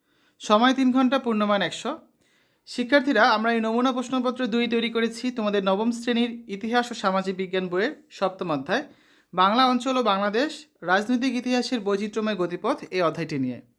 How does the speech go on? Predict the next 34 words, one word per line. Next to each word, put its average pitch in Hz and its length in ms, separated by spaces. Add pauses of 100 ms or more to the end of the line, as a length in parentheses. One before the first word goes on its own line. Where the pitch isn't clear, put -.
(560)
তোমরা 202 220
যারা 214 280
এখনও 269 320
অন্যান্য 240 420
বিষয়ের 240 340
ভিডিওগুলো 214 480
দেখোনি, 220 580
তারা 190 160
আমাদের 196 240
চ্যানেলের 233 420 (180)
প্লেলিস্ট 214 420
অপশন 208 240
থেকে 214 220
ঘুরে 220 240
আসতে 202 180
পারো। 180 360 (440)
সেখানে 269 380
গেলে 269 140
তোমরা 262 220
দেখবে 247 260
নবম 233 260
শ্রেণীর 233 280
প্রত্যেকটা 214 420
বিষয়ের 196 340
জন্যই 185 400 (340)
আলাদা 190 240
আলাদা 220 200
করে 214 220
কিন্তু 202 220
প্লেলিস্ট 175 400
তৈরি 220 160
করা 131 220
আছে। - 240 (680)
এছাড়াও 180 520